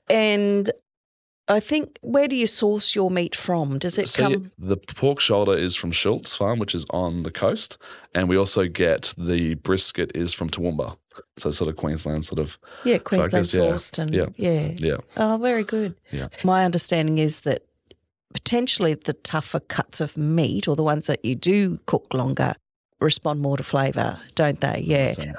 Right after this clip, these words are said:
Speaker 1: Whereas if you've got a beautiful steak, an eye fillet or a rib fillet, you wouldn't,
Speaker 2: No.
Speaker 1: would you? You
Speaker 2: No.
Speaker 1: just, they,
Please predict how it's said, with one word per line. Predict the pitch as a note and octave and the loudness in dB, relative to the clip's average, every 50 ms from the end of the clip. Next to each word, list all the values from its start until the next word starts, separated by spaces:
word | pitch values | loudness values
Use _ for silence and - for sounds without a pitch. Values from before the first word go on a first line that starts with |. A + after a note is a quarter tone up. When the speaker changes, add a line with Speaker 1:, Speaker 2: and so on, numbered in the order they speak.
| - | 0
Speaker 1:
Whereas | - F3+ E3+ E3 E3 E3 | 2 4 4 4 4 2
if | - E3 - | 0 0 -2
you've | E3+ D3+ | 0 0
got | F3 D#3 E3 | 2 0 0
a | |
beautiful | E3 - F3+ F#3 F3+ F3+ - - - D3+ C#3+ C#3+ - - | 0 2 2 2 2 0 -2 -2 0 0 0 0 0 0
steak, | - - - - - E3+ D3+ C#3 B2+ D#3 D3+ - - - - _ _ _ _ _ - | 0 0 2 0 0 0 0 2 0 0 -2 -6 -12 -14 -16 _ _ _ _ _ 0
an | D3 D3+ | 2 2
eye | C#3+ D3 C#3+ | 4 2 0
fillet | - - D#3+ C#3+ D3+ D3 C#3+ D3+ | 0 0 0 2 2 2 2 2
or | C#3 C3+ C#3 | 2 2 2
a | C3 | 2
rib | C#3 D#3+ E3 E3 - - - | 2 0 0 0 -2 -2 0
fillet, | D3 C3+ C#3 C#3 - - - - - - - | 0 2 2 0 -2 -6 -10 -10 -8 -10 -2
you | - F#3+ F#3+ F#3+ | 2 2 4 4
wouldn't, | G3 A3+ A#3 A3+ G3+ E3 F3+ | 4 4 4 2 2 -2 2
Speaker 2:
No. | F3 | 2
Speaker 1:
would | G3 G3+ G3+ - | 2 2 4 2
you? | G3 E3 C#3 | 2 4 2
You | C3+ C#3+ F3+ G#3 | 2 2 2 0
Speaker 2:
No. | G3+ | 2
Speaker 1:
just, | - A3 G#3 - - - - - - - | 2 2 0 0 -2 -2 -8 -4 -4 -2
they, | - F3 G3 F#3+ F#3 F#3 F3 - | 2 4 4 4 4 4 2 2